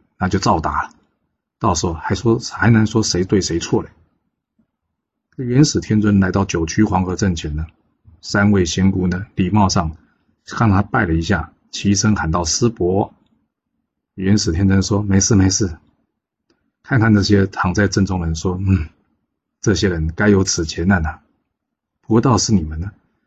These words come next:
为什么不听你们师父的话，守在岛上跑了出来？”这元始天尊很厉害哦，这一话就问到了核心。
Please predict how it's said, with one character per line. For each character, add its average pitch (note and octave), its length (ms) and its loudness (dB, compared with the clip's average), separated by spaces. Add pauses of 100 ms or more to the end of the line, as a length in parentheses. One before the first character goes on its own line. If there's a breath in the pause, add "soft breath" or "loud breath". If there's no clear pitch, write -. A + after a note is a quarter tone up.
(160)
为 C3 120 4
什 F#2+ 140 0
么 D#2+ 60 -2
不 A2 80 0
听 G#2+ 180 2
你 F#2+ 60 4
们 E2 120 -2
师 D#2+ 160 -4
父 G2 140 -2
的 F#2 60 0
话， F2+ 180 -2
守 E2 240 -6
在 G2+ 140 0
岛 D#2+ 180 -6
上 F2 220 -2
跑 E2 200 -4
了 E2 80 -4
出 F#2 220 -2
来？” D2+ 220 -6 (1200)
这 A#2 100 -2
元 G#2+ 160 4
始 F#2+ 140 0
天 F#2+ 160 0
尊 G2 140 2
很 D#2+ 140 -2
厉 E2+ 120 0
害 F2 100 0
哦， D#2+ 220 -4 (720)
这 G2+ 140 2
一 G2 100 4
话 G#2 220 0
就 G#2 120 2
问 G2 100 4
到 F2+ 140 0
了 F2 80 -4
核 D#2+ 180 -2
心。 E2 280 -4